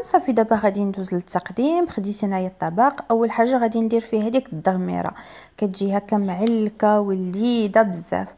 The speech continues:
ومن الفوق غادي ندير اللحم اللي كان تحمر، آه، كيجي لذيذ بزاف، ضروري جربوه. بحال هاد الاطباق ملي نتشهاوهم ماشي ضروري اننا نديرو كميه كثيره ديال اللحم، نديرو غير بداك الشيء بقياسنا واللي موجود عندنا.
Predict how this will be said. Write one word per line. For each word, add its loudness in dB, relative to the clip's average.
ومن 6
الفوق 2
غادي -2
ندير -4
اللحم -2
اللي 2
كان -4
تحمر، 0
آه، 6
كيجي 0
لذيذ -2
بزاف، 0
ضروري 2
جربوه. 2
بحال 0
هاد 4
الاطباق 2
ملي 2
نتشهاوهم -2
ماشي -8
ضروري 0
اننا -2
نديرو -2
كميه 2
كثيره -2
ديال -2
اللحم، -2
نديرو 0
غير 2
بداك -2
الشيء -4
بقياسنا 2
واللي 0
موجود 2
عندنا. 0